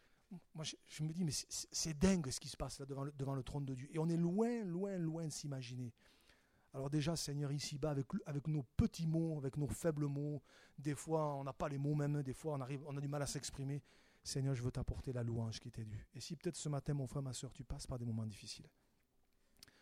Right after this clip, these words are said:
c'est pas un truc que je te donne, c'est pas une technique, c'est pas un cachet que je te, que je vous donne là.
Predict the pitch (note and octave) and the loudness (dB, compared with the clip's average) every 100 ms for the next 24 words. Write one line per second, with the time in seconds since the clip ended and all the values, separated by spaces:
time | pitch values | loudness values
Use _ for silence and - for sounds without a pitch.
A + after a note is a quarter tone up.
0 | _ _ - C#3 D#3 C#3+ - E3 B2+ - | _ _ -4 2 4 4 2 0 0 -6
1 | B2 A#2 - - C3+ B2+ B2+ D#3+ B2+ B2 | -4 -4 -4 -2 -2 -2 0 0 0 -4
2 | - C3+ B2 - D#3 C3+ - C3 B2+ A#2 | 0 0 0 0 0 -2 -10 -10 -6 -6
3 | A#2 B2 A2+ G#2 | -2 -2 0 -2